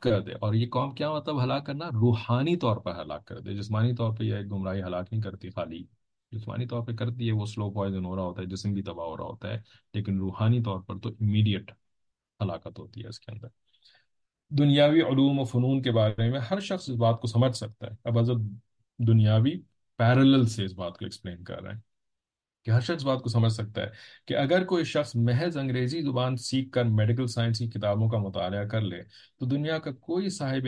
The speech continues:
अकल उसे doctor तस्लीम नहीं कर सकता और ना अपनी जान उसके हवाले कर सकता है, जब तक कि उसने किसी मेडिकल कॉलेज में बाकायदा तालीम व तरबियत हासिल ना की हो।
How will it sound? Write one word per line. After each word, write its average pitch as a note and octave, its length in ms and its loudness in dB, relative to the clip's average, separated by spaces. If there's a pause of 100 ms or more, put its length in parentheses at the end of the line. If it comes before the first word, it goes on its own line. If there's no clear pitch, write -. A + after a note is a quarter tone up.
अकल A#2 280 -2
उसे A2 220 -2
doctor G2+ 380 -4
तस्लीम G2+ 340 -6
नहीं F2 140 -6
कर F2 140 -12
सकता - 420 -10 (500)
और B2 100 4
ना C3+ 160 6
अपनी C3+ 240 0
जान A2 240 6
उसके A2+ 200 2
हवाले G#2+ 400 0
कर A2 120 2
सकता G#2 340 -6
है, - 100 -8 (920)
जब A2+ 320 4
तक C3+ 180 0
कि C3+ 160 0
उसने B2 400 -4
किसी B2 340 -4
मेडिकल A2 440 2
कॉलेज F#2+ 380 -4
में B2 180 -4
बाकायदा F#2+ 520 -2
तालीम F2+ 400 -8
व F#2+ 40 -8
तरबियत G2 380 -8
हासिल F#2 360 -6
ना F#2+ 200 -2
की G#2+ 220 -4
हो। F#2 220 -8